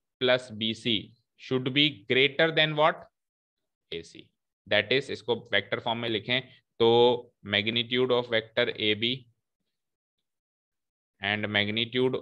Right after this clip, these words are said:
of vector B C, क्योंकि triangle लॉ है बेटा कि दो side का सम तीसरी से बड़ा होना चाहिए, should be greater than magnitude of vector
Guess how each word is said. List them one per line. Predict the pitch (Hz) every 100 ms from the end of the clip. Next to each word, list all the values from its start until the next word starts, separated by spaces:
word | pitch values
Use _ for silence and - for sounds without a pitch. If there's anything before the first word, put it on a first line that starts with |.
| 107
of | 113 110 107
vector | 104 - 120 117 - 101
B | 123 120
C, | - 117 120 _ _ _ _ _ _ _ _ _ _ _ -
क्योंकि | 131 139
triangle | 131 127 151
लॉ | 135 139
है | 131
बेटा | 107 151 160 - 131
कि |
दो | 120 120
side | 123 120 120
का | 120
सम | 127 123
तीसरी | 113 120
से | 117
बड़ा | 110 110
होना | 104 98
चाहिए, | 101 101
should | 123
be | 135 123
greater | 117 131 127
than | 135 143
magnitude | 107 113 120 131 131 127
of |
vector | 117 113 -